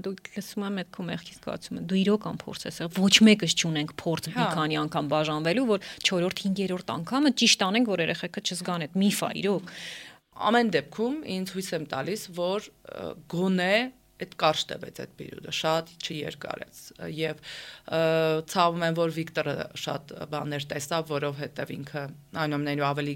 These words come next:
Speaker 2: գիտակից տարիքում էր, ը, եր-, ինքը այդ ժամանակ հա մենք մինչև իր հինգ տարեկանն ենք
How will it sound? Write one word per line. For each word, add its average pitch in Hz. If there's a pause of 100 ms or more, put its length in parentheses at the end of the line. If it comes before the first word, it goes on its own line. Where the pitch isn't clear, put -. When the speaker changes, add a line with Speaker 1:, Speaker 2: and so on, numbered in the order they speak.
Speaker 2:
գիտակից 131
տարիքում 165
էր, 285 (800)
ը, 160 (1200)
եր-, 170 (220)
ինքը 185
այդ 208
ժամանակ 175
հա 202
մենք 175
մինչև 180 (200)
իր 156
հինգ -
տարեկանն 143
ենք -